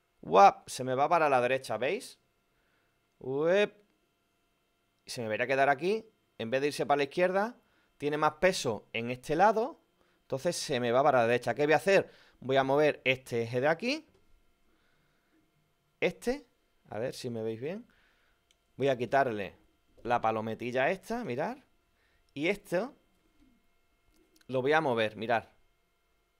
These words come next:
Ahí, ¿lo veis cómo lo muevo? Se me sigue cayendo para la izquierda. Bueno, pues entonces lo muevo para la derecha. Ahí. Y ahí está casi. Lo tengo ya cogido, ¿eh? El puntino. Ahí está,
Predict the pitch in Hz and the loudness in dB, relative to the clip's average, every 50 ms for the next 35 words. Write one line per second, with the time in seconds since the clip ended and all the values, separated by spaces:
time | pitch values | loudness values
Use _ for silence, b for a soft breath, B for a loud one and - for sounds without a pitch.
0 | _ _ _ _ _ _ _ _ _ _ - - _ _ _ _ _ _ _ _ | _ _ _ _ _ _ _ _ _ _ -20 -20 _ _ _ _ _ _ _ _
1 | _ - 104 110 113 95 90 - - 120 135 156 196 214 - - 160 170 180 175 | _ 0 0 0 0 -2 -6 -8 -6 -2 0 2 2 0 0 -4 -2 0 2 2
2 | 175 165 175 196 220 233 247 254 247 - - _ _ _ _ _ _ _ _ _ | 2 2 2 2 2 4 2 2 0 -4 -16 _ _ _ _ _ _ _ _ _
3 | _ _ _ _ _ _ _ _ _ _ _ _ _ _ _ _ _ _ - - | _ _ _ _ _ _ _ _ _ _ _ _ _ _ _ _ _ _ -12 -10
4 | 135 127 127 127 156 175 196 202 190 190 170 196 202 208 220 208 208 160 147 143 | -8 -6 -6 -4 -2 0 2 2 4 2 2 2 0 0 0 2 4 6 6 6
5 | 131 123 120 - - - 175 170 147 135 110 104 101 110 127 131 143 170 - 147 | 6 4 2 -2 -4 0 2 2 2 2 0 -2 -2 -2 -2 -2 -4 -4 -4 -6
6 | 117 104 139 - - 156 151 147 143 143 151 156 156 143 127 113 113 117 123 135 | -6 -6 -6 -4 -4 -4 -2 -2 0 0 0 2 2 2 2 2 2 0 -2 -4
7 | 131 - - 120 131 165 - _ _ _ _ _ _ _ _ _ _ _ _ _ | -4 -6 -10 -10 -10 -12 -16 _ _ _ _ _ _ _ _ _ _ _ _ _
8 | _ _ _ _ _ _ _ _ _ _ _ _ _ _ _ _ _ _ _ _ | _ _ _ _ _ _ _ _ _ _ _ _ _ _ _ _ _ _ _ _
9 | - 104 101 104 104 101 - _ _ _ _ _ _ _ _ _ _ _ _ _ | -12 -10 -10 -10 -10 -12 -16 _ _ _ _ _ _ _ _ _ _ _ _ _
10 | _ _ _ - 143 185 214 - - _ _ _ 131 135 135 123 101 - - 113 | _ _ _ -8 -6 -6 -6 -6 -10 _ _ _ 0 0 0 0 -2 -4 -6 -6
11 | 104 107 101 104 - - 107 104 113 110 - 160 175 170 156 185 175 - 139 123 | -4 -4 -4 -4 -6 -8 -8 -8 -8 -8 -6 -4 -4 -2 -2 -2 0 0 -2 -2
12 | 131 127 113 107 117 160 226 - - - - 123 120 110 - 170 196 226 247 - | -2 -2 -2 -2 -2 -4 -8 -12 -14 -12 -10 -10 -10 -10 -10 -10 -10 -10 -10 -12
13 | - _ _ _ _ _ _ _ _ _ - 175 196 185 - - - 117 104 - | -16 _ _ _ _ _ _ _ _ _ 4 4 6 4 4 2 -2 -4 -4 -6
14 | - | -10